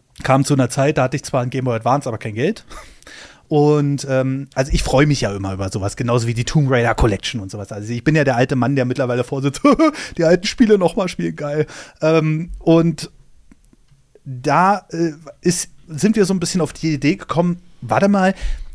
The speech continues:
wie sieht's denn generell so aus, gerade so auf dem Konsolenmarkt? Und da würde ich sagen, starten wir doch einfach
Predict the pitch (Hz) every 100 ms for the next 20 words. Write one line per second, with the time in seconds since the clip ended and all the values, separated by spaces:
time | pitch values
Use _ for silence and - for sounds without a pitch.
0 | - 151 131 208 - 190 175 156 151 139
1 | 104 135 131 127 - 98 117 - 113 104
2 | 117 110 104 101 120 120 107 104 117 110
3 | 113 175 - - - - _ _ _ -
4 | 143 135 127 156 143 131 156 135 120 139
5 | 165 143 120 139 170 131